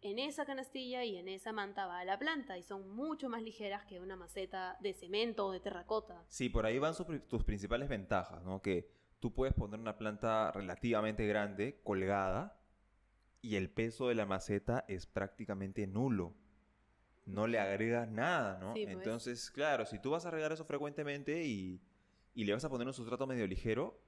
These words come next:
Speaker 2: podrías tener una planta realmente grande y
Speaker 1: Sí.
Speaker 2: sigue siendo manejable.
Speaker 1: Y son lindas.
Speaker 2: Y son lindas.
Speaker 1: Claro,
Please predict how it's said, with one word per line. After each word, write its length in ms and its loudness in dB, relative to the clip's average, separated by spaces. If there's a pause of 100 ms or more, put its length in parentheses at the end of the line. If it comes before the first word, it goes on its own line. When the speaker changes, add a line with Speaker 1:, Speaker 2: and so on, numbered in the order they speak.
Speaker 2:
podrías 440 4
tener 200 -4
una 80 -4
planta 240 -2
realmente 800 2
grande 680 2 (120)
y 160 -4
Speaker 1:
Sí. 100 -2
Speaker 2:
sigue 240 0
siendo 240 -6
manejable. 600 -2 (100)
Speaker 1:
Y 80 -6
son 240 2
lindas. 560 0 (100)
Speaker 2:
Y 80 0
son 220 2
lindas. 480 -4 (220)
Speaker 1:
Claro, 560 -2